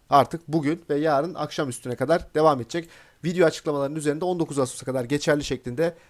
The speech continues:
hemen indirim linki var. Oradan katılım sağlayabilirsiniz.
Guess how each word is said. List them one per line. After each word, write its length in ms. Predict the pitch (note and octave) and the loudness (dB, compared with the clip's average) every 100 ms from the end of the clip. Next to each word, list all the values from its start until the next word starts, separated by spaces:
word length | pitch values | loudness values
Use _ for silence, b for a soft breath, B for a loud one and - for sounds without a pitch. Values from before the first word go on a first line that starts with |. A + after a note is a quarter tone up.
| b - | b -2
hemen 260 | F3+ D#3 | 0 0
indirim 400 | D#3 D#3 D3+ C#3+ | -2 -6 -4 -6
linki 240 | C3 A#2+ C#3+ | -8 -4 0
var. 160 | E3 - | 0 0
Oradan 380 | F3 D#3 D3 D#3+ | 0 2 0 -2
katılım 360 | D#3 D3 C#3+ | -4 -4 -4
sağlayabilirsiniz. 760 | A#2+ D#3 C#3+ D#3 C#3 C3 A2 G#2 | -2 -2 0 -2 -4 -8 -10 -16